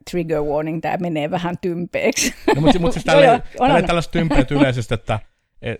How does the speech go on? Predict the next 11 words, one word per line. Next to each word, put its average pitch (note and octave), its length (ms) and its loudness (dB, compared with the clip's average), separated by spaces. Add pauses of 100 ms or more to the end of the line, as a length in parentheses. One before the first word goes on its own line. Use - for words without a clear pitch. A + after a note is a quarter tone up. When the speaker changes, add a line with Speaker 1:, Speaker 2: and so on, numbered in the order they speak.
(160)
Speaker 2:
mutta A#2+ 180 -4
et - 60 -6
siis - 240 -12
si-, D#3+ 140 -8
silti, C#3+ 440 -6
että G#2+ 180 -6
jos C3 100 -6
katsotaan C#3+ 320 -4
Speaker 1:
Joo. C3 40 2
Speaker 2:
niinku B2+ 120 -6
silleen A#2+ 420 -4